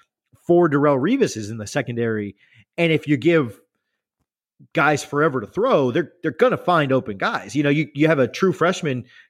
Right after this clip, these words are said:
come in, and you have a true freshman come in the swamp for L S U, and you never put any pressure on him. I mean, he's gonna pick you apart 'cause, I mean, they're D one athletes, whether they're <laughs> true freshmen or not. So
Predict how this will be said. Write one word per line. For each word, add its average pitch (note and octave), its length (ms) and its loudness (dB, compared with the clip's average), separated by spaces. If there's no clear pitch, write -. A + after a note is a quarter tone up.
come D3 220 0
in, C#3 300 -2
and B2 500 -2
you D#3+ 100 2
have E3 80 2
a C3 60 -8
true G3+ 200 0
freshman F3 360 0
come D3 200 0
in B2+ 340 -6
the A#2+ 80 -2
swamp D3 500 -2
for D3 140 2
L C#3 100 4
S B2 180 0
U, A#3 200 0
and C3 220 -4
you D3+ 120 -2
never E3 180 2
put F#3 100 2
any B2+ 100 0
pressure G#3+ 360 0
on B2+ 100 2
him. A#2 160 -4
I D3 60 -8
mean, E3 140 -6
he's F3+ 120 -2
gonna B3 120 2
pick G3 200 0
you B2+ 80 2
apart C4 380 -2
'cause, C3 160 -2
I F3 40 -6
mean, F3+ 120 0
they're F3+ 100 4
D F#3 160 0
one D3 200 0
athletes, A#3+ 480 -2
whether D#3+ 180 2
they're C3+ 120 2
<laughs> - 0 -
true - 180 2
freshmen C3+ 400 -2
or G#2 80 -4
not. E3+ 360 -4
So A2+ 300 -2